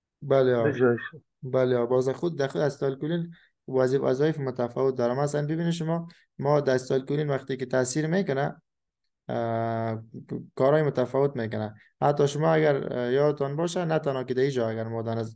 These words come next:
Speaker 1: پیشتر براتون سیستم اتونومیک گفتم، در سیستم سوماتیک هم همون است، نه؟ سیستم های سوماتیک که از بزرگ یک نیورون داره. سیستمای سوماتیک یک نیورون داره، باز بالای عضله چ-، چی است، نه؟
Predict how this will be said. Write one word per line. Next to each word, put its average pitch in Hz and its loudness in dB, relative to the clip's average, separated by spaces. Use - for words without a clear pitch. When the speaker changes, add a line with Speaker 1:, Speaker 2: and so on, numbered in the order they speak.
Speaker 1:
پیشتر 117 -2
براتون 123 -2
سیستم 123 -2
اتونومیک 127 0
گفتم، 113 -2
در - 2
سیستم 143 2
سوماتیک 147 0
هم 147 4
همون 120 -2
است، 123 -6
نه؟ 233 -2
سیستم 143 -6
های 143 4
سوماتیک 139 -4
که 190 6
از 185 2
بزرگ 147 2
یک - -12
نیورون 107 -4
داره. 107 -6
سیستمای 151 2
سوماتیک 147 0
یک 156 4
نیورون 143 0
داره، 202 4
باز 151 0
بالای 135 2
عضله 127 0
چ-، 117 -6
چی - -8
است، 113 -4
نه؟ 208 -4